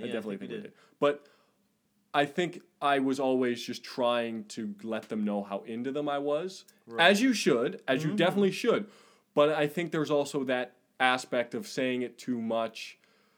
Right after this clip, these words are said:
Speaker 1: where a girl goes, "Oh, like, he's too much into me," and I'm not, like,
Speaker 2: Right.
Speaker 1: especially early on. That's what I'm saying. Like, early on, you gotta m-, you gotta kinda
Speaker 2: Limited.
Speaker 1: limit how much you do it because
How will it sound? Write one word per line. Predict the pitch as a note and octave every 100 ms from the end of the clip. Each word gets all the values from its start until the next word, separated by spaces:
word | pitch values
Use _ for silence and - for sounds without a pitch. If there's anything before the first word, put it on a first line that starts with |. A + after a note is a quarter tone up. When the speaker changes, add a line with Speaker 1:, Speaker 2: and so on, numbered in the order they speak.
| _ _ _ _
Speaker 1:
where | A2+ A#2 A2
a | G#2
girl | A2+ A2 G#2+
goes, | G#2+ G#2 G#2
"Oh, | A#2 A2+ G#2+ G#2
like, | G2 -
he's | A#2+ A2+ - -
too | - B2+
much | A2+ G#2+ G#2 -
into | A2+ A2 G2+
me," | G2 F#2+ F#2 F#2+ _
and | G#2+ G#2
I'm | G#2+
not, | G2+ G2
like, | A2 G#2+
Speaker 2:
Right. |
Speaker 1:
especially | B2+ - D#3 F3
early | E3+ D3
on. | G3 A#2+ A2
That's | B2+
what | D#3+ D3
I'm | C3
saying. | G3+ A#2+
Like, | G2+ - - _ A#3+
early | C4 C4+
on, | B3+ G#3+
you | G3+
gotta | G3+ G3
m-, | F3+ E3+ E3+ - -
you | D#3+
gotta | F#3 F3+
kinda | F#3+ G3 E3 D3+ A#2 - _ _
Speaker 2:
Limited. | C#3 D#3+ F#3+ G3 A2+ -
Speaker 1:
limit | E3+ A#3+ C4+ A#3 A3 - _ _ _ _
how | D3+ F3+
much | F#3 -
you | F3
do | E3 E4+
it | G#3
because | F3 F3+ F3+ -